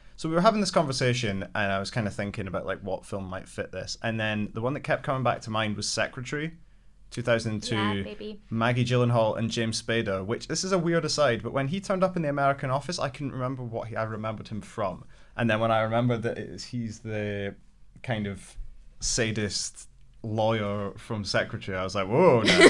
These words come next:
Speaker 2: <laughs>
Speaker 1: steady on." That's why he's got a bit of a odd vibe to him. But Secretary is, Maggie Gyllenhaal gets a job as a legal secretary for James Spader,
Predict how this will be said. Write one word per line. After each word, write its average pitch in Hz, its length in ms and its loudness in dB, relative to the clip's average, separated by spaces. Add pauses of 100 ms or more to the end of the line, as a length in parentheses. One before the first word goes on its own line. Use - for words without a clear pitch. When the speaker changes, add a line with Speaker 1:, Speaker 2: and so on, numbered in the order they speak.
(240)
Speaker 2:
<laughs> - 280 -2
Speaker 1:
steady 147 380 6
on." 92 140 2
That's 120 220 2
why 101 140 2
he's 95 120 -4
got - 160 -6
a - 20 -8
bit 95 140 -8
of 98 100 -10
a 90 260 -6 (640)
odd 98 240 0
vibe 98 360 2
to 95 180 -4
him. 87 160 -6 (280)
But 139 260 8 (280)
Secretary 151 760 2
is, 120 520 0 (160)
Maggie 123 260 2
Gyllenhaal 113 460 2
gets 95 180 -2
a 101 40 -12
job 104 400 2
as 107 280 4
a 110 120 0
legal 110 320 -2
secretary 95 600 -2
for 95 440 -2
James 95 340 -4
Spader, 95 560 -2